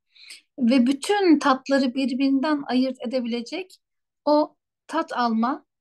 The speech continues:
organı. Aman Allah'ım. Dünyayı yiyip yutuyoruz o tat alma hastalığı için.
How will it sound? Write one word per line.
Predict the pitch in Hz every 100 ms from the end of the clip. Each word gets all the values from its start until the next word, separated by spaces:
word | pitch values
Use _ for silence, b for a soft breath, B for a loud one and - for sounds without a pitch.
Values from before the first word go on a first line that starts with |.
| -
organı. | 240 226 202 220 - _ _
Aman | 277 262 247
Allah'ım. | 208 208 226 233 254 - _ b b _ -
Dünyayı | 285 330 359 415 440
yiyip | 311 -
yutuyoruz | 233 226 240 208 220 - - -
o | 277
tat | - 269 -
alma | 240 233 220 214 - _ _ _ _
hastalığı | - 240 - 208 208
için. | 196 196 226